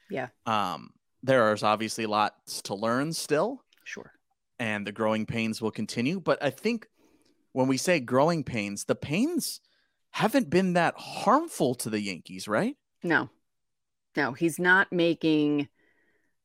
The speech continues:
Speaker 1: you know, he's not blowing games by making defensive mistakes. He's not, you know, uh, so far, yeah, I don't believe he's come up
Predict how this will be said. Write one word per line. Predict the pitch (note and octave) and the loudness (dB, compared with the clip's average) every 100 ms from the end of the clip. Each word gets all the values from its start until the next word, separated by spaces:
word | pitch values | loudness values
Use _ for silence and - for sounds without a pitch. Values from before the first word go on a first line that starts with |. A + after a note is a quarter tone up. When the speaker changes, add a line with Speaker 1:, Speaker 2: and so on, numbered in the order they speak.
| - | -8
Speaker 1:
you | D#3 C#3+ | -2 0
know, | B2+ D#3+ E3 - D3 | 0 -2 -6 -8 -2
he's | F3 E3+ | 0 4
not | G#3+ F3+ | 2 4
blowing | E3+ E3+ F3+ F3 | 6 6 6 4
games | D#3 D#3+ D#3 D#3+ E3 | 2 4 4 4 0
by | - D#3+ | 0 2
making | D#3 D#3 E3 D#3+ | 4 4 2 0
defensive | E3 - D#3 - D#3+ D3 | 0 0 0 4 2 4
mistakes. | D#3 - D#3 C#3+ C#3 - - | 2 4 4 6 4 0 -4
He's | D3 D3 D3+ | 0 0 4
not, | D3 D3 D3 - - - _ _ _ _ _ _ - | 6 6 6 2 -10 -14 _ _ _ _ _ _ 0
you | D3+ | 2
know, | B2+ F#2+ D2+ _ | 2 0 -6 _
uh, | - - - | -8 -8 -10
so | - A3+ G#3 | 2 6 6
far, | - G3 C#3+ | 6 6 6
yeah, | D3+ D#3+ E3 | 4 2 0
I | F3 | 0
don't | E3+ - - | -4 -6 0
believe | D#3+ E3 F3 | 2 4 0
he's | C#3 D3+ - | -2 -4 -4
come | F3 D#3 | 2 2
up | D#3 | 2